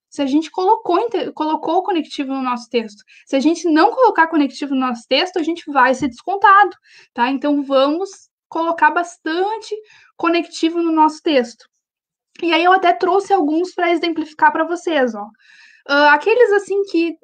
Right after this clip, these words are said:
que mostram uma contraposição, ó. Porém, mas, contudo, entretanto, embora, todavia, conquanto. Então, todos esses têm o mesmo significado, tá, gente? E aí eu até, ah, quero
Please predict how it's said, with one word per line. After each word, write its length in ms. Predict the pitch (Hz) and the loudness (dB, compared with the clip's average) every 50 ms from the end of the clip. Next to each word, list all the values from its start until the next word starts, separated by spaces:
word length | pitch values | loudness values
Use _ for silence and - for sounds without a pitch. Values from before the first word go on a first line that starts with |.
| - _ | -20 _
que 120 | - - | -8 -6
mostram 440 | 311 302 302 311 330 320 - 339 339 | -2 2 2 2 2 0 -6 -8 -8
uma 240 | 320 330 330 320 311 | -4 -2 -2 -2 -2
contraposição, 1000 | - - 415 440 453 427 427 - 370 370 339 330 330 - - 320 302 277 254 233 | -4 -10 -6 -2 -2 -2 0 0 -2 -2 -2 -4 -8 -10 -6 -2 -2 0 0 -2
ó. 140 | 214 202 202 - _ - | -4 -6 -8 -10 _ 0
Porém, 640 | - 381 370 370 359 320 302 302 294 285 285 285 - _ _ _ _ - | 4 4 6 6 4 4 2 2 2 2 0 -4 -8 _ _ _ _ -8
mas, 600 | 302 302 311 311 294 285 285 277 277 277 277 - | -6 -2 2 2 4 4 4 2 -2 -4 -8 -16
contudo, 960 | - - - 339 339 339 349 339 - - 320 302 302 302 262 254 277 285 285 277 _ _ _ - | -12 -6 -4 -2 -2 -2 -4 -6 -6 -4 -2 0 0 0 -2 -2 -4 -6 -6 -8 _ _ _ -6
entretanto, 1120 | - 311 339 370 370 370 370 339 330 339 - 294 277 277 277 277 262 247 254 294 285 294 _ - | -2 -2 0 0 0 -2 -2 -4 -4 -2 -2 0 0 0 0 -2 -4 -6 -6 -10 -12 -12 _ -6
embora, 720 | 311 370 370 349 311 302 285 277 269 269 269 269 262 269 262 - | -4 -4 -2 0 4 4 6 6 6 6 6 4 2 -2 -2 -4
todavia, 800 | 302 311 311 339 359 311 277 302 294 285 277 269 277 262 262 262 - | -4 -2 0 0 0 0 0 0 0 0 0 0 -2 -4 -4 -6 -8
conquanto. 880 | - - 311 349 403 381 - 339 294 277 277 269 262 254 247 - 269 262 _ _ _ _ - | -4 -2 -2 -2 -2 -2 0 2 2 2 2 2 0 -4 -4 -6 -12 -12 _ _ _ _ -8
Então, 240 | 269 254 294 302 302 | -4 0 0 0 2
todos 320 | 302 349 370 403 415 392 | 2 2 0 0 0 -2
esses 280 | 359 339 370 359 - - | -2 -4 -4 -6 -8 -10
têm 160 | - 349 349 | -8 -6 -4
o 80 | 349 339 | -4 -4
mesmo 280 | 320 330 339 339 370 | -4 -2 -2 -4 -4
significado, 800 | 370 - 339 302 330 349 359 359 - - - 302 254 233 226 226 | -4 -4 -4 -4 -2 -4 -6 -8 -6 0 2 2 2 2 -2 -6
tá, 200 | - - 226 240 | -8 -8 -6 -4
gente? 400 | 247 277 285 262 240 226 - - - | -2 0 0 0 -2 -4 -8 -10 -4
E 100 | 294 311 | 0 0
aí 220 | 311 311 320 349 | 2 2 4 4
eu 100 | 381 381 | 4 4
até, 380 | 381 370 370 - 302 320 381 - - _ _ _ _ _ _ - | 4 4 2 0 0 0 0 -2 -4 _ _ _ _ _ _ 0
ah, 260 | - 311 311 311 311 311 | 4 4 6 6 4 2
quero 380 | - 330 311 330 370 381 349 | 2 0 0 2 2 0 -2